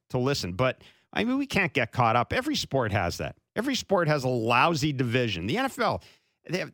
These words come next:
every sport has a lousy division where a team makes the play-, playoffs and everybody shakes their head and goes, "My God, I can't believe they're in it. We've got a better record. We didn't make it." Eh, so what? That's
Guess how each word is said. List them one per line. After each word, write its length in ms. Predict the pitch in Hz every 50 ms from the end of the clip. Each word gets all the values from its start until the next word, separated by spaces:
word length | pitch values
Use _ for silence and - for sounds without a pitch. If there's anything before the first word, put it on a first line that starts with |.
| _ -
every 160 | - 226 269 233
sport 300 | - - - 214 208 175
has 120 | 160 131
a 60 | 139
lousy 500 | 131 123 120 127 123 131 143 139 117 139
division 640 | 127 117 123 117 117 123 120 113 98 113 107 104 95 _ _ _
where 160 | - 131 127
a 60 | 120
team 280 | - - - 147 135 123
makes 220 | 120 120 113 -
the 80 | 117 101
play-, 380 | - - 127 117 113 110 107 - - -
playoffs 440 | - 117 117 110 107 101 98 92 117
and 60 | 117
everybody 400 | 123 113 120 117 101 113 107 104
shakes 300 | - - - 117 107 -
their 80 | 110
head 140 | 104 123 113
and 60 | 104
goes, 140 | 110 123 117
"My 200 | 120 131 135 117
God, 240 | 104 98 110 107 104
I 60 | 104
can't 280 | 104 - 139 131 123 -
believe 260 | - 120 117 113 101
they're 220 | 101 107 110 110
in 80 | 113 113
it. 100 | 110 101
We've 180 | 117 123 123 113
got 180 | 127 120 113
a 40 | 110
better 260 | 95 113 110 107 104
record. 280 | 101 110 113 113 - 120
We 80 | 120
didn't 240 | 120 120 139 139 147
make 160 | 151 - 202
it." 100 | - -
Eh, 200 | - - - 120 - - _ _ _ -
so 240 | - - 262 254
what? 240 | 247 254 320 - - _ _ _ _ _ _ _ _ _ _ _ _ _ _ _
That's 600 | - 143 175 208 - - - - - - - -